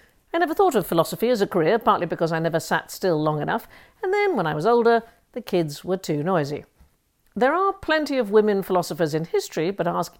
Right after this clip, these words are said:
anyone to name a philosopher at all, and the boys tend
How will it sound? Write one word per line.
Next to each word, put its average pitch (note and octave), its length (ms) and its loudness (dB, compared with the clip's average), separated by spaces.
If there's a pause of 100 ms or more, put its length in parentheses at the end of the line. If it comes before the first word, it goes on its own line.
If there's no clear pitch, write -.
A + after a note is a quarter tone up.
anyone B3 420 2
to D3 80 -6
name C#4+ 360 2
a D#3 80 0
philosopher D3 460 -4
at D3 140 -8
all, E4+ 320 0 (360)
and D4+ 100 -2
the C#4 60 0
boys F3 480 2
tend D#3 340 -2